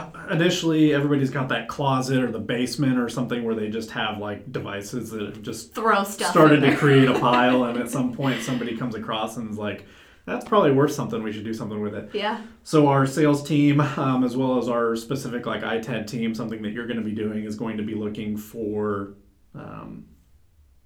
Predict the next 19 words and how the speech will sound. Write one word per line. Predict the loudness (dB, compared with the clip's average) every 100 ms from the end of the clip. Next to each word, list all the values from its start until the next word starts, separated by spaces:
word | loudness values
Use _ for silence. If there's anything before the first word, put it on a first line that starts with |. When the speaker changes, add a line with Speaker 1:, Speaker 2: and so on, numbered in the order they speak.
| _ -8
Speaker 1:
all | -4
sorts | 4 4 4
of |
equipment | -2 0 0 -2
from | -6 -8
all | -6
these | -4
different | -6 -6
people. | -4 -4 -4
So | -6 -2
we'll | 0 0
approach | 2 0 -2 -4
them, | -4 -2
they'll | -2 -2
approach | -2 -4 -4 -4
us, | -6 -6
they'll | -8
say, | -8 -6
"Hey, | -2 0 0